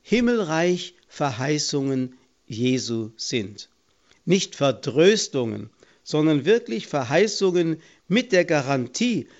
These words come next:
mit der Sicherheit, dass diese Verheißungen bereits erfüllt sind. Deswegen heißt ich, heißt es, "Selig sind" und nicht nur "selig werden sein".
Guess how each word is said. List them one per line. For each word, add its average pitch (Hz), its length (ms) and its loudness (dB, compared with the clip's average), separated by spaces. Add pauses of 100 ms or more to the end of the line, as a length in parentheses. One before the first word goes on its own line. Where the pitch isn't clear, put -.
(120)
mit 170 220 -2
der 127 120 4
Sicherheit, 131 760 -2 (300)
dass 127 160 -4
diese 135 260 -4
Verheißungen 135 720 -2 (200)
bereits 131 580 -6
erfüllt 160 540 -6
sind. 113 260 -8
Deswegen 143 420 -4
heißt 135 280 -6
ich, 127 100 -8 (300)
heißt 151 540 0
es, 135 240 -2 (220)
"Selig 175 600 4 (220)
sind" 185 560 4 (440)
und 151 200 2
nicht 185 260 2
nur 156 320 2 (220)
"selig 160 720 2 (300)
werden 123 560 0
sein". 120 500 -6